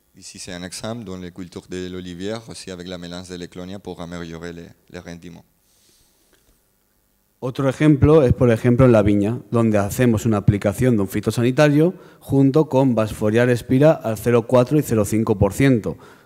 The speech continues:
Speaker 2: Con ello mejoramos el aumento de grados Brix, el peso medio por racimo y el número de uvas por racimo.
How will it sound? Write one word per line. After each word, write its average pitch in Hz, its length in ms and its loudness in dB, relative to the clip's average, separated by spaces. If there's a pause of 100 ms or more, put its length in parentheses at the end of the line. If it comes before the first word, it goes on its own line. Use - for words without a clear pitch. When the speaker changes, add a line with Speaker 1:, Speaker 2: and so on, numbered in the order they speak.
Speaker 2:
Con 117 220 2
ello 131 220 6
mejoramos 120 800 2
el 92 80 -6
aumento 104 500 0
de 85 100 -4
grados 92 320 -2
Brix, 156 360 0 (260)
el 98 140 -10
peso 120 320 -4
medio 123 320 0
por 117 160 2
racimo 143 480 2
y 127 100 -2
el 117 160 -2
número 127 300 2
de 120 80 2
uvas 131 340 2
por 123 240 0
racimo. 104 500 -4